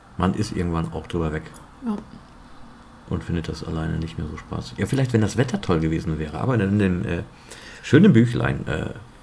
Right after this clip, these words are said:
Speaker 1: Gebrauchsanweisung für Zürich steht auch, dass es eigentlich nur zwei Wettererscheinungen gibt in Zürich. Das eine ist der Sommer und das zweite ist grau.
Speaker 2: Das war grau.
Speaker 1: Und es war nicht Sommer.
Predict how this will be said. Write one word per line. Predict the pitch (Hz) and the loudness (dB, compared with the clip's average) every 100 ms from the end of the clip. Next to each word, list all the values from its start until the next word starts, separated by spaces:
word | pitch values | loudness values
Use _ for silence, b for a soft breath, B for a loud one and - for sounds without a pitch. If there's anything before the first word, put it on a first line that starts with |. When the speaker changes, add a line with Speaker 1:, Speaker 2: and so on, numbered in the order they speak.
| - | -4
Speaker 1:
Gebrauchsanweisung | 85 90 101 101 85 85 | 0 2 2 2 0 0
für | 80 | -4
Zürich | 80 95 117 120 - | -2 -2 -2 -4 -8
steht | - 95 85 | -4 -2 0
auch, | 78 90 117 | 0 0 -2
dass | 92 | -8
es | 87 | -4
eigentlich | 71 80 | -2 -2
nur | 80 | -4
zwei | - - | -4 -4
Wettererscheinungen | 98 107 - 120 107 104 104 101 | -4 -4 -6 -6 -6 -4 -2 0
gibt | 107 117 | -2 -2
in | 98 | -6
Zürich. | - 95 104 123 123 - B B B B B - | -6 -6 -4 -4 -6 -14 B B B B B -8
Das | 80 | -4
eine | 80 | 0
ist | 80 - | -2 -4
der | 80 | -10
Sommer | 87 92 127 165 - | -4 -2 0 -2 -8
und | 82 | -10
das | 82 | -10
zweite | - 80 80 104 | -10 -8 -6 -6
ist | 117 - | -8 -12
grau. | - 85 82 80 80 - - - - - - B B B B - - - | -10 -6 -6 -6 -10 -20 -20 -20 -20 -20 -20 B B B B -20 -20 -4
Speaker 2:
Das | 247 233 | -2 0
war | 202 185 | 0 -2
grau. | - 147 160 | -2 -6 -4
Speaker 1:
Und | 202 92 | -4 -6
es | 78 | -2
war | 80 | -2
nicht | 107 - | -2 -2
Sommer. | 98 113 | 0 0